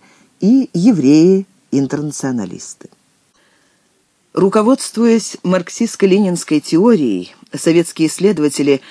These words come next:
опровергли вымыслы, фальсификации, хитросплетения буржуазной пропаганды и раскрыли именно суть классовых взаимоотношений сионистов и гитлеровцев,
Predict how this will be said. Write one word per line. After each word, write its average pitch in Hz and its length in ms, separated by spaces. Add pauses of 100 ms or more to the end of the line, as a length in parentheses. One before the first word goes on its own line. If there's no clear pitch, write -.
(160)
опровергли 202 680
вымыслы, 160 680
фальсификации, 175 960
хитросплетения 196 960
буржуазной 180 580
пропаганды 170 800 (400)
и 185 100
раскрыли 269 640
именно 240 540
суть - 500 (260)
классовых 175 640
взаимоотношений 135 920
сионистов 165 720
и 208 120
гитлеровцев, 127 800